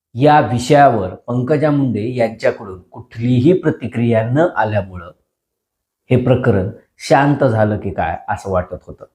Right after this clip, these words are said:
आणि त्यामुळंच पंकजा मुंडे आणि सुरेश धस यांच्यामध्ये विस्तवही अडवा जाणार नाही हे माहीत असल्यामुळं मुख्यमंत्र्यांच्या आष्टी येथील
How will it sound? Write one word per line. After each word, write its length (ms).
आणि 220
त्यामुळंच 600
पंकजा 460
मुंडे 260
आणि 220
सुरेश 480
धस 260
यांच्यामध्ये 600
विस्तवही 800
अडवा 300
जाणार 440
नाही 340
हे 40
माहीत 360
असल्यामुळं 540
मुख्यमंत्र्यांच्या 840
आष्टी 420
येथील 420